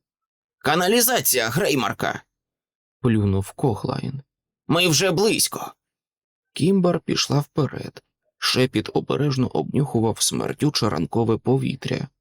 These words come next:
Нахилившись до великого кота, дівчина щось промовила йому на вухо, одне слово, і звір ніжно ткнувся мордою в її обличчя. Кімбер Бо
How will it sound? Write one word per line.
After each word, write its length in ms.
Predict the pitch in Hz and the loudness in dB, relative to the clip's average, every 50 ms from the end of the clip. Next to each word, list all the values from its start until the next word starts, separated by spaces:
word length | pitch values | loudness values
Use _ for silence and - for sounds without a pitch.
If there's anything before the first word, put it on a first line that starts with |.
| _ _ _ _ _ _ _ _ _ _ _ _ | _ _ _ _ _ _ _ _ _ _ _ _
Нахилившись 760 | - 85 90 90 - 113 147 180 165 151 - - 135 123 - - | -4 -4 -2 0 0 2 2 2 2 2 0 0 0 0 0 0
до 160 | 71 - 76 | 0 -2 0
великого 540 | - 117 127 135 131 135 104 110 113 113 95 | 2 2 2 2 2 2 0 2 2 0 0
кота, 440 | - 78 - - 180 170 147 139 - - _ _ _ - | 0 -2 -2 0 0 0 0 -2 -4 -8 _ _ _ -8
дівчина 520 | - 185 196 185 - - 165 160 156 - | -2 -2 -2 0 0 -2 0 0 0 2
щось 320 | 147 - - 170 156 - - | 0 0 0 2 0 0 0
промовила 640 | - - 170 190 185 156 120 104 95 - - - | 0 2 2 4 4 4 2 0 -2 -6 -6 -6
йому 340 | - - 67 - 107 110 113 | -2 0 0 0 2 2 4
на 120 | 123 139 | 4 2
вухо, 500 | 151 147 - - - - - - 156 156 - _ _ - | 2 2 -2 -4 -6 -6 -10 -10 -10 -10 -14 _ _ 0
одне 360 | 165 185 175 - 180 147 123 | 0 0 2 2 2 2 2
слово, 540 | - - - 180 160 113 107 - - - - _ _ _ _ _ _ _ _ _ _ | 2 0 2 2 0 0 0 -4 -8 -12 -14 _ _ _ _ _ _ _ _ _ _
і 180 | - - 95 80 | -2 -2 0 0
звір 400 | - - - 127 151 156 120 - - _ _ _ _ - | 0 0 2 2 2 2 2 0 -4 _ _ _ _ -2
ніжно 400 | - 208 208 180 160 165 156 135 | 2 2 2 2 2 2 0 0
ткнувся 480 | - - - 82 110 - - - 92 | 0 -2 -2 -2 0 0 0 0 0
мордою 600 | 95 95 95 131 139 139 143 139 135 131 123 - - | 2 2 2 2 2 4 4 4 4 4 2 -2 -6
в 40 | - | -8
її 320 | - - 104 - - - - | -6 -6 -6 -6 -8 -6 -4
обличчя. 720 | - 98 - 117 104 - - - - - - - - - - _ _ _ _ _ _ _ _ _ _ _ _ _ _ _ | -2 -2 0 -2 -2 -4 -6 -8 -6 -4 -4 -4 -4 -8 -12 _ _ _ _ _ _ _ _ _ _ _ _ _ _ _
Кімбер 500 | - 107 104 101 95 - - - - - | 0 2 2 2 2 2 0 -2 -4 -2
Бо 280 | - 107 131 147 139 | 0 0 0 0 0